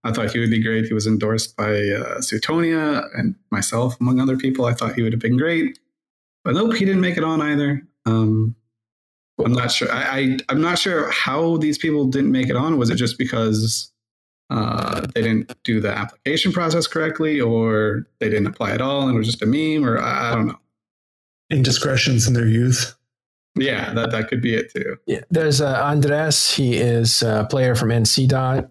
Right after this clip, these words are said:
Speaker 3: and, uh, Wormholes, I think, and he was, he was denied as well. I think he'd had a ban in his history, but the ban got overturned. But I guess that wasn't enough to let him on the C S M.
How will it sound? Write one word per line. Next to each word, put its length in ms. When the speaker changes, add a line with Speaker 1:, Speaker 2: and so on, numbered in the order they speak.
Speaker 3:
and, 560
uh, 160
Wormholes, 640
I 100
think, 280
and 120
he 300
was, 380
he 200
was 220
denied 340
as 160
well. 320
I 60
think 220
he'd 100
had 180
a 60
ban 260
in 80
his 160
history, 280
but 160
the 60
ban 280
got 180
overturned. 680
But 80
I 60
guess 160
that 120
wasn't 300
enough 260
to 100
let 180
him 80
on 180
the 80
C 160
S 160
M. 300